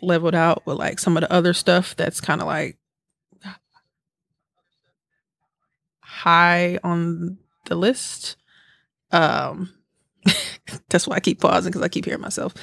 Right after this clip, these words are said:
Um, like, uh,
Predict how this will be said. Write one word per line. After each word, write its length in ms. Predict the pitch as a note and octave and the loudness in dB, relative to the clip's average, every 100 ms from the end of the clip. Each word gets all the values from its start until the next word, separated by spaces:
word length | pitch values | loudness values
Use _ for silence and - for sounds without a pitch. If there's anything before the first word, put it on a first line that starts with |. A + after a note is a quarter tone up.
| - - - - _ | -16 -14 -16 -18 _
Um, 760 | G#3 G3 F#3 F3+ E3+ E3 E3 F#3+ _ - - - - - - | 6 8 6 6 2 0 -6 -10 _ -20 -20 -14 -14 -14 -2
like, 340 | F#3 E3+ D#3+ F#3 | 4 6 6 6
uh, 440 | E3+ E3 D#3 - | 6 4 2 -2